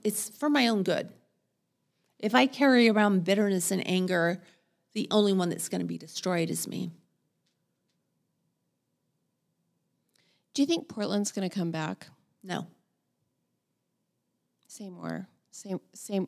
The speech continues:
Speaker 2: say more on that.
Speaker 1: Every time I come down here, it's been, what, two years, a little over two years now? When I came here today,
Speaker 2: Si-, like, since the riots?
Speaker 1: Since the
Speaker 2: Yeah.
Speaker 1: riots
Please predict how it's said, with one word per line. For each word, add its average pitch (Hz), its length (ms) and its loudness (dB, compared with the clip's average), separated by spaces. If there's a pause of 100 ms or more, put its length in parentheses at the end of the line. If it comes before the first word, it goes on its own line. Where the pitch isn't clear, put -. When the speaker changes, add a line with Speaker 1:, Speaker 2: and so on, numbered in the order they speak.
Speaker 2:
say - 240 -4
more 175 260 0
on 165 180 -6
that. 165 280 -8 (1500)
Speaker 1:
Every 233 240 4
time 254 260 0
I 226 80 4
come 220 240 0
down 202 240 2
here, 208 220 2
it's 214 260 0
been, 233 240 0
what, 208 180 0
two 214 140 -6
years, 196 340 -2
a 220 60 -6
little 208 160 -2
over 202 160 -4
two 214 180 -4
years 220 340 -2
now? 285 260 -2 (1700)
When 240 160 -2
I 247 80 2
came 262 240 2
here 254 220 2
today, 196 640 0 (1900)
Speaker 2:
Si-, - 320 -6
like, 202 200 2
since 202 280 0
the 180 120 0
riots? 165 520 -4
Speaker 1:
Since 220 260 2
the 233 80 4
Speaker 2:
Yeah. 202 60 2
Speaker 1:
riots 196 640 4